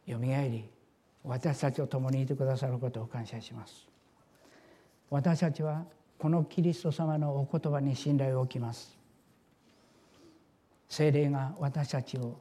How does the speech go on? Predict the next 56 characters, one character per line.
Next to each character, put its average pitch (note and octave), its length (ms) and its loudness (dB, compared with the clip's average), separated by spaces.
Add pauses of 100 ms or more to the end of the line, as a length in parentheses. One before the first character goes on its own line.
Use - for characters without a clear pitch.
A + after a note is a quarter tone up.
生 D3 120 2
か D3+ 140 -2
し - 80 -8
て C3+ 60 -2
く C3+ 100 -4
だ A#2+ 120 -4
さ A#2+ 180 -14
い。 B2 80 -18 (1300)
も D3+ 140 2
し D#3 140 -2
ま E3+ 120 2
だ E3+ 180 0 (1120)
イ D#3 100 2
エ E3 80 2
ス - 60 -4
様 D3+ 160 2
を D3+ 60 2
信 E3 180 2
じ G#3+ 100 4
て D#3+ 100 2
お D3+ 80 2
ら D3+ 100 0
れ D3 60 0
な C#3 140 2
い A#2 40 -4
方 A#2+ 200 -4
が A#2 160 -6
い A#2+ 80 -4
ら B2 80 -4
っ - 20 -4
し - 100 -14
ゃ A#2+ 60 -4
れ G#2 80 -10
ば、 G#2 160 -12 (760)
今 D#3+ 100 6
日 - 60 -2
悔 D3 360 4
い - 20 0
改 C3 120 -2
め、 A#2 220 -2 (1040)
イ D#3 100 8
エ G3 80 10
ス G3 80 2
様 D#3+ 200 0
を C3+ 40 -2
神 F3+ 220 2
の C#3+ 120 2
こ C#3+ 120 -2
と B2+ 120 -4
を - 20 0
信 B2 220 0
じ、 A#2 220 -4 (1040)
受 D3+ 140 6
け G3+ 120 10
入 D#3+ 100 6
れ、 A2 100 -2